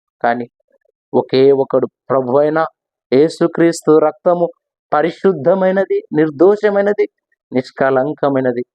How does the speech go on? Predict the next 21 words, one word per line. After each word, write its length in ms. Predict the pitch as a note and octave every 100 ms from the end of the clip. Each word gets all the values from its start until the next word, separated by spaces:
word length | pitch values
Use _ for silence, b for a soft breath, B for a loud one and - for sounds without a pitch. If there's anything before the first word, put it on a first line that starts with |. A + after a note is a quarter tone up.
| _ _ -
ఆ 100 | A#2
రక్తము 460 | B2 C3 _ D3 C3+
చేత 380 | C3 D3 D#3 D#3+
నువ్వు 240 | D#3+ D#3+ -
కడగబడితే 640 | - E3 G3+ G#3+ D#3+ - A2+ - _ _ _ _ _ _ _ _ _ _ _ _ _ _ _ _ B2+
నీవు 160 | B2 B2
ధన్యుడవుతావు. 680 | B2 B2+ C#3 C3 B2+ - C3 C3
యేసు 200 | D3 - D#3+
ప్రభు 300 | D3 D3 D#3+
అని 180 | E3 E3 E3+ _ _ _ -
నీ 100 | C#3
నోటితో 520 | C#3+ D3 E3+ F3+ - F3+ D3
ఒప్పుకొని, 500 | E3 - G3 G3 G3 G3+ _ _ _ _ _ _ _ _ -
నీ 120 | D3+
హృదయమందు 680 | C#3+ D#3 F#3 G3+ G3 G3+ - -
దేవుడిని 440 | D3 F#3 G3+ G3+ G3+
విశ్వసించి, 640 | C#3 - A3 A3+ A#3+ G#3 A3 G3 _ _ _ _ _ _ _ _
ఆయనను 520 | - C#3+ F3 G3 G3+ G3
దేవుడు 540 | C#3 E3+ G#3+ A#3+ A#3
మృతుల్లో 460 | D#3+ E3 A#3 A#3+ C4
నుండి 280 | A#3+ G#3+